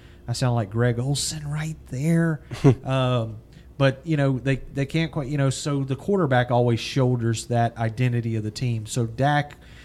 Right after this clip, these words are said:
Speaker 1: it, you know, as of right now, is always known as a guy that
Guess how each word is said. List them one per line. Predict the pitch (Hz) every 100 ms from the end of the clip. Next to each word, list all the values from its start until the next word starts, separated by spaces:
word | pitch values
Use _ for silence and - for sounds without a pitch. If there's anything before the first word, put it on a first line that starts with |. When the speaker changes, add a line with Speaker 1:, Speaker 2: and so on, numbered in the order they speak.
| - - - - -
Speaker 1:
it, | 143 139
you | 156
know, | 127 123
as | 131 139
of | 131 123
right | 117
now, | 113 151 139
is | 120 123 -
always | 139 139 139 120
known | 131 131
as | 120
a | 117
guy | 117 123
that | 113